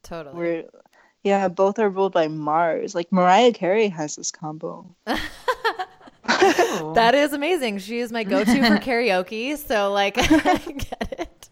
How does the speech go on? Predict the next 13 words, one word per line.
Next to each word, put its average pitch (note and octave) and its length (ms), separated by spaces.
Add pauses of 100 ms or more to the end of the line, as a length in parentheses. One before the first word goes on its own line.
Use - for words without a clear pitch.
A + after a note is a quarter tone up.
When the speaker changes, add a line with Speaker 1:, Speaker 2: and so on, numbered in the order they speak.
(600)
Speaker 3:
<laughs> B3+ 960 (1120)
Speaker 1:
Amazing. F#3+ 260
Speaker 3:
Well, F#3 440 (500)
yeah, G3 400
also, G3+ 380
I E3 160
didn't A#3+ 160
realize B3+ 260
this. D#3 180
Your F#3 140
rising F#3 320
sign G3 180
is - 120